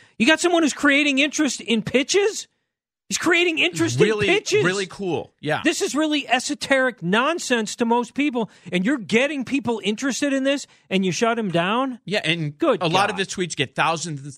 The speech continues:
Speaker 2: thousands of retweets and favorites, and nope, we don't want it. It, where are the kids?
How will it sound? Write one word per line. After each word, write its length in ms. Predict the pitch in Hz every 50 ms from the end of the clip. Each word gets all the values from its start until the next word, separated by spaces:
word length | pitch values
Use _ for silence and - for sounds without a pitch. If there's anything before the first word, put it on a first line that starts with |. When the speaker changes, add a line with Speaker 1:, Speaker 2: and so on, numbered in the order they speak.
| _ _
Speaker 2:
thousands 480 | - 147 151 170 180 147 165 170 147
of 140 | 156 139 120
retweets 680 | 131 156 190 190 160 - 190 190 190 185 175 - -
and 100 | 156 143
favorites, 680 | - - - 185 190 196 175 190 196 190 - - - - _
and 460 | 170 160 151 151 147 147 143 143 139 - _ _
nope, 320 | - 143 156 185 214 - -
we 120 | - 147
don't 200 | 143 151 165 185
want 280 | - 208 185 185 185 180
it. 180 | 180 180 170 - _ _ _ _ _ _ _ _ _ _ _ _ _ _ _ _ _ _ _
It, 140 | 170 160 160
where 100 | 170 185
are 40 |
the 60 | 165 160
kids? 320 | - 165 123 98 - -